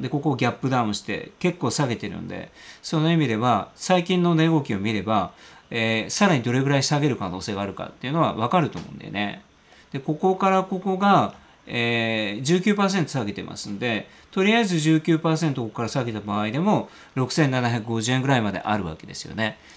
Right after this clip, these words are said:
で、こうやって個別銘柄をね、しっかり分析すると、また分かりやすくなると思うんですけど、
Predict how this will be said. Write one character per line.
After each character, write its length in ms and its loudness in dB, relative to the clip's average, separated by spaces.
で、 80 -2
こ 80 0
う 40 2
や 40 0
っ 40 -2
て 60 -8
個 100 4
別 240 2
銘 180 4
柄 200 4
を 40 0
ね、 140 0
し 240 0
っ 20 -20
か 120 6
り 80 6
分 160 4
析 220 -2
す 160 -2
る 100 0
と、 300 4
ま 120 2
た 300 6
分 200 8
か 100 6
り 80 8
や 80 6
す 80 0
く 80 0
な 140 6
る 80 4
と 80 -4
思 140 -2
う 40 -4
ん 40 -6
で 100 -10
す 80 -8
け 100 -2
ど、 260 0